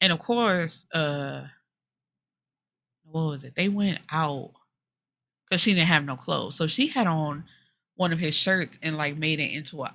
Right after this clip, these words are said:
outfit. And it's a reason for this. Also, okay. <laughs> Let me pull over real quick 'cause it's just so much. I'm telling you, when I tell y'all I love Bianca, I love Bianca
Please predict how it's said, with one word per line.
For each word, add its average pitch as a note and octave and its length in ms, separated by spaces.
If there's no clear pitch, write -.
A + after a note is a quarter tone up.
outfit. A#2 720
And D3+ 380
it's E3 180
a D3+ 80
reason C#3 260
for B2 80
this. - 240
Also, G3+ 600
okay. B2 260
<laughs> - 340
Let A3 100
me C#4 80
pull F#3 200
over - 160
real - 260
quick - 300
'cause - 180
it's A#3+ 140
just - 300
so F3 160
much. F3+ 280
I'm D#3+ 160
telling F3+ 260
you, - 80
when D#3+ 120
I F#3+ 60
tell G3 160
y'all E3+ 160
I C#3+ 100
love C#3 380
Bianca, D#3 440
I - 80
love G3+ 260
Bianca G3+ 640